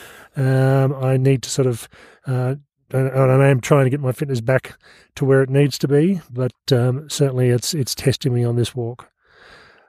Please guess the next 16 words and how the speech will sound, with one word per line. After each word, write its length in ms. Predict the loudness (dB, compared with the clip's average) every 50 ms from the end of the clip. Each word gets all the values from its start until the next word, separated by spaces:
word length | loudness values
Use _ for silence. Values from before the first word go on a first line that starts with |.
| _ _
Um, 640 | -4 -2 0 0 2 2 2 0 0 0 -2 -4 -6 -12 -18 -16 -14 -14 -14 -16 _ _ -8
so 200 | -4 -2 -2 -2
tomorrow 520 | -2 -2 0 2 4 4 4 4 4 4
we've 180 | 2 0 0 0
got, 180 | 0 0 -2 -2 _ _ _ _ -8
uh, 160 | -6 -4 -2
Mount 220 | -2 0 0 2 2
Abbott, 400 | 2 2 2 2 0 -2 -6 -18 _ _ _ _ -20 -20 _ _ _ _ _ _ _ -10
uh, 380 | -8 -6 -6 -6 -6 -6 -6 -6
Mount 320 | -4 -2 -2 -2 -4 -6
Kosciuszko, 920 | -2 0 2 2 4 4 2 2 2 0 0 0 0 2 4 4 4 2 0 -2 _ _ _ _ _ _ _ _ _
Ram's 420 | 0 2 4 4 4 2 0 0 0
Head, 360 | 2 4 4 2 0 -2 -6 -8
Ram's 400 | -4 0 2 2 2 2 0 0
Head 200 | -2 -2 0 0
North, 420 | 0 0 0 0 0 -2 -4 -10